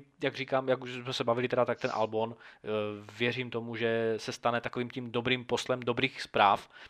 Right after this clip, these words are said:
eh, v rámci toho upgradeu a skončí někde, hm, možná v blízké, v blízké těsnosti právě toho desátého místa, takže pro mě teda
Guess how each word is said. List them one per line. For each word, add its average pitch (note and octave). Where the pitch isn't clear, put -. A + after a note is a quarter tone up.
eh, A2
v G#2
rámci A#2
toho B2
upgradeu A#2+
a G#2+
skončí A#2+
někde, A2
hm, A2+
možná C3+
v A#2+
blízké, B2+
v G#2+
blízké A#2+
těsnosti A#2
právě A2
toho A2+
desátého A2+
místa, A2
takže A2
pro -
mě B2+
teda A#2+